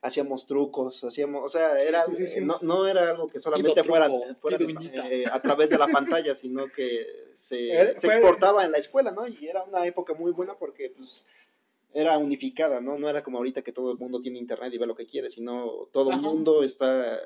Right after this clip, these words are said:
Speaker 1: concentrado
Speaker 3: Con
Speaker 1: en una serie y emocionado en una serie, y todo el mundo llegaba y hablaba de esa serie, ya sea Dragon
Speaker 3: O
Speaker 1: Ball
Speaker 3: de
Speaker 1: o
Speaker 3: esas series,
Speaker 1: o
Speaker 3: porque
Speaker 1: Pokémon.
Speaker 3: ten, ten en cuenta que también había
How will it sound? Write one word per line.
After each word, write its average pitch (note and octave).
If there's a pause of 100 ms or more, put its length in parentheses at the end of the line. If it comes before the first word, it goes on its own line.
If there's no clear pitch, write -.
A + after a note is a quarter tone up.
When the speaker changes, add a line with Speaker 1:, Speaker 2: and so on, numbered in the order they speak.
(300)
Speaker 1:
concentrado D#3+
Speaker 3:
Con D#3
Speaker 1:
en D#3+
una E3
serie D#3
y D3+
emocionado B2+
en C3
una C3+
serie, C#3+
y C3
todo C3+
el C3+
mundo C#3+
llegaba C3+
y C3+
hablaba A#2
de A2
esa -
serie, A#2+ (200)
ya G#2+
sea A2+
Dragon G#2+
Speaker 3:
O D#3+
Speaker 1:
Ball B2+
Speaker 3:
de D#3+
Speaker 1:
o -
Speaker 3:
esas F3+
series, G3
Speaker 1:
o -
Speaker 3:
porque E3
Speaker 1:
Pokémon. G3
Speaker 3:
ten, - (200)
ten G#3+
en A3
cuenta G3+
que F3
también D3
había D#3+